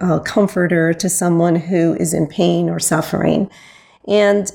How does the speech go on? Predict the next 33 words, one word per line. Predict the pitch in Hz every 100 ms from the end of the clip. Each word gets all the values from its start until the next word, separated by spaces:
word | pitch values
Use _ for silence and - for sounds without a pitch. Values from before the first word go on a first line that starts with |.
| - - -
it's | 226 -
easy | 233 254 269 233 202
to | 208
do | 190 185
that | 185 180
for | 180 190 180
another, | 175 175 180 196
usually | 180 190 190 180 180
much | 175 180 190 -
easier | 175 165 180 185 190
than | 190 170
it | 170 160
is | 165 180 -
for | 175 151
ourselves. | 165 - 180 175 175 175 - - _ _ _ _ _ _ -
There's | 214 220
another | 214 220 233 254
component | 247 220 208 190 185 185 -
to | 208 180 180 180
this | 175 170
common | - 196 175 165
humanity | 185 175 170 165 165 156 151
too, | 151 - 170 147 - 175 -
and | 202 202
that | 220
has | 240 240 240
to | 240
do | 190 202 196
with | 190 175 175 - -
understanding | 208 233 254 - 180 175 180 185 185 196
that | 180 180 165 160
actually | 190 190 - 233 240
we're | 214 190 180 175